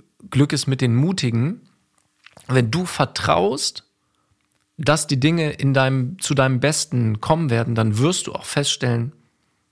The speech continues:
dass das passiert. Und auch da die Qualität deiner Fragen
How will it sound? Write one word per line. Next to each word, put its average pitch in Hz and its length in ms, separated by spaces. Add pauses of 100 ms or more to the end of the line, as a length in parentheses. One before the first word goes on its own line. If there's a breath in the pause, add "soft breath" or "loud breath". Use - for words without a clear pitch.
dass 131 180
das 143 140
passiert. 147 460
Und 120 180
auch 117 160
da 147 460 (840 soft breath)
die - 160
Qualität 131 480
deiner 127 220
Fragen 135 680